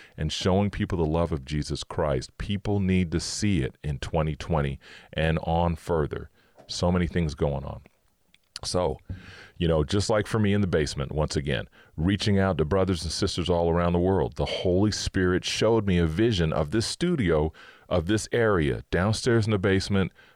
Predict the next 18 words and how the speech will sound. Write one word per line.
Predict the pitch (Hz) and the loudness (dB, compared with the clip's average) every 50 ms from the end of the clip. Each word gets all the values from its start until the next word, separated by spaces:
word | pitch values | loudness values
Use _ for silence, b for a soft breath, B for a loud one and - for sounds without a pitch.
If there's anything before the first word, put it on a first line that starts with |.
| b b - | b b -4
"Why | 85 87 95 | -2 0 2
don't | 107 110 - - | 0 0 0 0
you | 107 92 | -2 -2
build | 78 71 80 78 78 78 82 | 0 2 2 2 2 2 0
a | |
studio | - - - 156 170 180 165 131 98 85 78 | -2 -2 0 0 0 2 2 2 4 2 2
in | 73 | 2
the | 71 | 0
basement?" | 64 65 69 65 62 - - 65 58 - _ _ | -2 0 0 0 0 -4 -6 -8 -8 -8 _ _
You | - - 104 101 | -8 -4 -2 0
know | 104 | 0
what | 117 123 | 2 2
I | 127 | 2
mean? | 135 135 135 110 | 0 0 0 0
It | |
was | 87 80 | 0 0
like, | 78 67 50 | 0 0 0
"What?" | - 110 131 139 147 156 151 151 156 151 151 147 - - | -2 -4 -6 -4 -4 -4 -4 -4 -4 -4 -6 -8 -10 -12